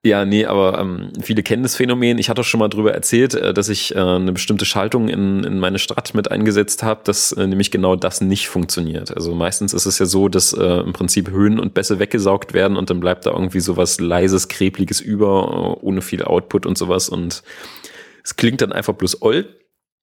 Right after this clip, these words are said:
Und dann hatte ich noch mal ein bisschen nachgelesen und bin jetzt, ähm, äh, in manchen Foren und auf welchen, auf bestimmten Herstellerseiten, die so, äh, Gitarren-Einstell-Equipment bauen und verschippen,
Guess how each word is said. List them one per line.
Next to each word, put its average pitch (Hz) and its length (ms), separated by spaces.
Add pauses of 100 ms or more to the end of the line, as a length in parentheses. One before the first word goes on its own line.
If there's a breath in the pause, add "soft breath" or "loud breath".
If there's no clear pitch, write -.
(280)
Und 98 160
dann 92 140
hatte 92 100
ich 92 80
noch 101 120
mal 98 80
ein 98 80
bisschen 98 220
nachgelesen 120 680
und 98 180
bin 98 180
jetzt, 98 320
ähm, 90 600 (680)
äh, 92 260
in 95 140
manchen 92 320
Foren 117 580
und 98 320
auf - 180
welchen, 90 720
auf 87 260
bestimmten - 500
Herstellerseiten, 92 840
die 90 140
so, 90 360
äh, - 120
Gitarren-Einstell-Equipment 101 1400
bauen 92 400
und - 180
verschippen, 104 540